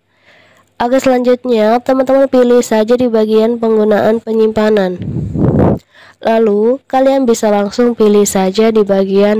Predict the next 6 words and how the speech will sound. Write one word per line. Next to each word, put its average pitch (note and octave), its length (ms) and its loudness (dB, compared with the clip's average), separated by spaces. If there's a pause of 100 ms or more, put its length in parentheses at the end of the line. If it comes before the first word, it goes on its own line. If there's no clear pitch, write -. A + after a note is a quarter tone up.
hapus G#3 720 -4
datanya F#3 720 -2
ya, F#3 240 0
teman-teman. F#3 400 0
Di F#3 80 0
sini F#3 300 -2